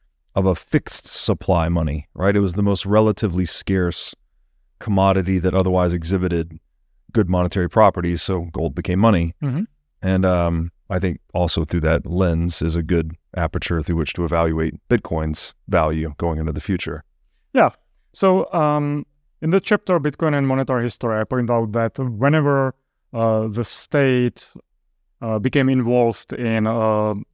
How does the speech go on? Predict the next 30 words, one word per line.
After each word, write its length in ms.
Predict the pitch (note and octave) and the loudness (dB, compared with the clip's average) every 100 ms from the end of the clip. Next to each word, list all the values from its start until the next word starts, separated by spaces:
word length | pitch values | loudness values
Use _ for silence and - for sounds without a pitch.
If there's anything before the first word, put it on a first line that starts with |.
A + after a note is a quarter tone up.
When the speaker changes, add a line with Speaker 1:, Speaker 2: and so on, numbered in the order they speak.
| _ - | _ -6
Speaker 2:
the 100 | G#2+ | 0
definition 540 | B2+ - B2 A2+ A#2 | 2 2 0 0 -4
of 120 | G#2+ | -4
money, 180 | A#2 A2 A2 G#2+ | -2 0 0 -2
Speaker 1:
Mm-hmm. 180 | F#2+ F#2+ | -2 -4
Speaker 2:
in 80 | A2 | -4
the 160 | G#2+ C#3+ | -4 -4
issuance 360 | - B2+ A2+ | -2 0 0
of 120 | F#2 A#2+ | -2 -2
money, 320 | A2 G#2 G2+ _ _ _ A#2+ | 0 0 -4 _ _ _ -4
uh, 220 | A2 A2 | 0 0
it 160 | C3+ C#3 | -2 2
always 380 | D3 D3 C3 - | 4 4 2 -2
used 280 | C3+ C3 A2+ | 0 0 2
it, 220 | A#2+ A2 - | 0 0 -4
uh, 180 | B2 A2+ | -2 -2
used 340 | A#2 A#2 G#2+ | 0 0 0
it 180 | A2+ G#2+ | -2 -2
as 180 | - A2 | -4 -2
a 80 | A2+ | 0
leverage 540 | A2 A2+ A#2 G#2+ - - | 2 2 2 0 -4 -6
to 340 | A2+ G#2+ G#2 - - | -4 -2 -4 -6 0
plunder 360 | B2+ A#2 G#2 | 2 4 0
from 300 | F#2 B2 G2+ | -2 -2 -2
the 240 | G2 G#2 G2 | 0 -2 -2
productive 440 | B2+ A#2+ A2 A2+ - | 2 2 2 -2 -6
society. 500 | A2 - F2+ - - | -4 -2 0 -2 -6
Speaker 1:
Yes. 160 | _ _ _ - - | _ _ _ -18 -10
Yes. 80 | - | -2
Speaker 2:
Uh, 300 | A2 G#2 | 0 2